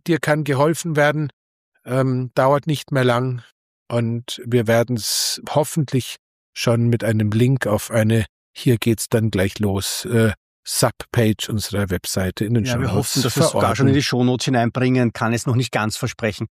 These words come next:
Speaker 2: Tatsächlich geht's uns darum, dass den, äh, die ganzen Umwege, die Irrungen und Wirrungen, die Blödheiten, die der Andreas und auch ich gemacht haben in den ersten Jahren unserer Biohackerei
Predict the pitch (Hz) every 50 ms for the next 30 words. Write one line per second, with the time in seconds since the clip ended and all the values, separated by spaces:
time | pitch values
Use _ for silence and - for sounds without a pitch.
0 | _ _ _ _ _ - 151 147 - - 160 135 175 160 - 175 170 - 185 165
1 | - - 143 135 156 170 165 170 156 - - - - 160 147 147 143 143 147 147
2 | 147 - - 139 139 139 139 117 160 156 147 135 - 196 247 240 202 220 214 196
3 | 147 135 131 113 131 117 113 - 170 - 202 185 175 170 175 165 147 147 135 123
4 | 135 147 165 160 156 151 131 123 120 120 110 143 117 - 143 147 175 170 139 139
5 | 113 110 113 - 123 113 - 143 143 135 135 135 135 127 117 135 135 131 131 120
6 | 135 127 120 123 147 170 185 180 - - - - 160 156 165 - - - 123 139
7 | 139 - - 302 165 165 - - - 151 127 107 104 101 - - 123 107 104 110
8 | 123 - 156 120 117 139 123 107 113 110 - - - 117 110 107 95 95 101 113
9 | 131 - 160 131 123 123 139 123 117 113 110 - 120 110 110 123 117 117 120 -
10 | - 113 104 98 92 110 131